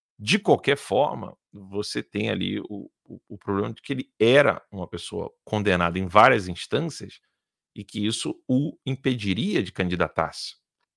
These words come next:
E aí, mais um golpe, ele foi candidato. Aí, de-, aí mesmo que alguém diga assim, "Não, mas como não teve,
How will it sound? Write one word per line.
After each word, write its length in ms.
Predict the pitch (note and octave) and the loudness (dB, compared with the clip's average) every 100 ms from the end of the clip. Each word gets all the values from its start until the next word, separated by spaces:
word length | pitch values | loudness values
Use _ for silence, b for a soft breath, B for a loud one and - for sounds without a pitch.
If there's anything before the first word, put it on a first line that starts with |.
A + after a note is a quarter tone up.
| _ _ - | _ _ -20
E 180 | - F#2+ | -6 2
aí, 400 | F2+ F2 A2 - _ _ _ _ _ _ | 2 2 -2 -6 _ _ _ _ _ _
mais 300 | - G#2+ A2 | 4 6 6
um 100 | A2 | 6
golpe, 380 | G2+ E3 F3 - _ | 10 10 10 -2 _
ele 160 | F#2 | -6
foi 160 | F2 F#2 | -4 -6
candidato. 640 | - F2+ E2+ G#2 A#2+ - _ - | -6 -6 0 0 0 -4 _ -6
Aí, 80 | |
de-, 180 | A2 - - - | -4 -4 -2 0
aí 100 | D3+ | 2
mesmo 260 | D#3+ B3+ | 4 2
que 100 | A#3+ | 6
alguém 220 | F3 D#3+ | 6 6
diga 140 | D#3+ D3+ | 2 0
assim, 160 | - | -2
"Não, 160 | D#3 F3+ | -2 -2
mas 160 | G2 - | -2 -6
como 340 | - E3 F3+ | 4 6 6
não 220 | D3 C3 | 2 0
teve, 580 | A#2+ - G#2 F#2 F2+ E2+ | -2 0 2 2 -2 -8